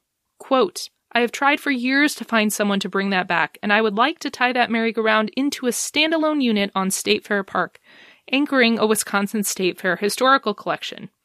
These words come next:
I would need a sponsor for about one point five million dollars to bring it back to Milwaukee." End quote.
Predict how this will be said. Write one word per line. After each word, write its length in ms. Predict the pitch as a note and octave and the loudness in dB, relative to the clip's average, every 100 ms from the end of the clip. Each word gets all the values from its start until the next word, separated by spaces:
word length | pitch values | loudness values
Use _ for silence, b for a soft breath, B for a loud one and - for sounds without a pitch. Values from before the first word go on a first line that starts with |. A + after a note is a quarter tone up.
| b b b b b b b b - | b b b b b b b b -2
I 120 | A#3 | 2
would 120 | D4+ | 2
need 180 | D#4 D#4 | 2 2
a 40 | |
sponsor 440 | D#4 - A#3+ G#3+ F#3+ | 0 2 2 2 -2
for 140 | G3+ | -2
about 300 | F#3+ F3+ F#3 | -2 -2 -2
one 260 | F#3+ A#3 C#4+ | 0 0 0
point 300 | - C4 A3 | -2 -4 0
five 260 | A#3 A3+ | 2 2
million 260 | A3 A#3 A#3 | 2 0 2
dollars 460 | A3 G#3+ - - - | 4 2 0 -6 -12
to 100 | F#3 | -4
bring 280 | G#3 A3 | 2 2
it 120 | G3 - | 0 -4
back 220 | C#3 - | -6 -6
to 120 | - | -6
Milwaukee." 640 | G3 F3 F3+ F#3+ - - _ _ _ _ _ _ | -4 0 0 0 -4 -20 _ _ _ _ _ _
End 240 | G#3 G3+ - | 2 2 0
quote. 240 | - - | -8 -10